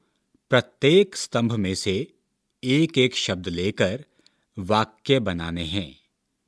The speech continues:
पहले स्तंभ में शब्द हैं राजेश,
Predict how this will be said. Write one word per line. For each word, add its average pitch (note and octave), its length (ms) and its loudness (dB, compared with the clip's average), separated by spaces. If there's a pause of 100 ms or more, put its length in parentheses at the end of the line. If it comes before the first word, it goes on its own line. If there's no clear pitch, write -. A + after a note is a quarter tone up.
(920)
पहले A#2 400 2
स्तंभ G#2 320 -4
में G2+ 200 -2
शब्द F2 340 -6
हैं F#2+ 360 -8 (800)
राजेश, F2 920 -4